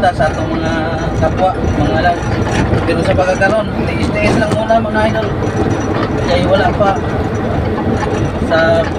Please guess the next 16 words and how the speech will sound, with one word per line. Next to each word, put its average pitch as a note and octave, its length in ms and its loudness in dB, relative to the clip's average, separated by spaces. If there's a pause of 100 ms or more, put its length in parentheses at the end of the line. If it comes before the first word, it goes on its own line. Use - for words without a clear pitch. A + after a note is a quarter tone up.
ako F#3 320 2
Facebook, - 400 0
wala F3+ 240 0
pa F#3 160 -4
ko G3 80 0
nagsahod. F#3+ 480 0 (1200)
In, F#3+ 160 2 (480)
in, - 220 0 (260)
uh, - 240 0 (560)
nagpaabot F#3+ 640 0
pa G#3 80 0
ko G#3+ 160 2
og - 80 -4
two - 160 2
weeks A3 240 -2
interview. G#3 560 0